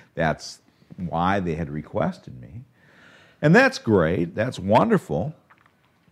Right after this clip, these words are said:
but I wish Facebook called it something other than friends, frankly, because friends had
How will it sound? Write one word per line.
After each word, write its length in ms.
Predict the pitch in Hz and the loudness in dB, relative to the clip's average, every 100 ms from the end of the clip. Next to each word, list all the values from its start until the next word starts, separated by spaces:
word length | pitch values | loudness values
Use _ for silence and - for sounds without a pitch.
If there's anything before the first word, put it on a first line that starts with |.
| - - - - | -20 -20 -20 4
but 100 | 143 | 8
I 80 | 156 | 10
wish 260 | 175 190 | 10 8
Facebook 440 | - 170 151 - 123 | 6 2 2 2 2
called 260 | 131 117 | 6 6
it 120 | 110 - | 6 0
something 340 | 107 92 90 | -4 -2 -2
other 180 | 87 80 | -2 -4
than 200 | 78 78 | -8 -12
friends, 520 | - - 73 50 - | -12 -8 -8 -8 -18
frankly, 520 | - - 60 - - - _ - | -18 -18 -18 -20 -20 -20 _ -4
because 640 | 107 - 135 127 127 - - - _ | -4 2 6 8 6 0 -16 -20 _
friends 680 | _ - 180 208 165 - - _ _ | _ 4 4 6 2 -2 -14 _ _
had 400 | 127 147 147 143 | -4 -2 -2 -6